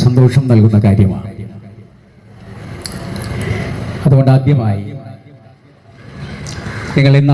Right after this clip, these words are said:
ആരംഭിക്കുന്ന ഈ സി എച്ച് സൗദത്തിൻ്റെ പുതിയ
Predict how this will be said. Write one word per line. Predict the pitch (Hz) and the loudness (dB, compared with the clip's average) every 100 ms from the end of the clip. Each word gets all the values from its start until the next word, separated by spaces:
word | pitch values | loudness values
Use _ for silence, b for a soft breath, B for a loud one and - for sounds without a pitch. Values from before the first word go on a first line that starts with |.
| 139 | 4
ആരംഭിക്കുന്ന | 143 - 104 107 101 - - - - - - - - _ _ - - - - - - - - - - - - 139 | 4 4 0 0 -4 -8 -12 -18 -20 -20 -20 -20 -20 _ _ -20 -20 -20 -18 -16 -14 -12 -10 -10 -8 -8 -2 2
ഈ | 131 127 - - - | 4 2 -2 -4 2
സി | 143 139 | 4 4
എച്ച് | - - 139 123 - - - | 4 0 0 0 -2 -8 0
സൗദത്തിൻ്റെ | 120 127 123 - 104 104 104 - - - 107 - - - - - - - - - - - - - 554 - 571 587 - - - - - - - - | 2 4 2 2 -2 0 0 -2 -4 -18 -18 -20 -20 -20 -20 -20 -20 -20 -20 -16 -16 -14 -12 -12 -8 -8 -8 -10 -10 -12 -12 -12 -12 -12 -10 -2
പുതിയ | 147 147 | 2 2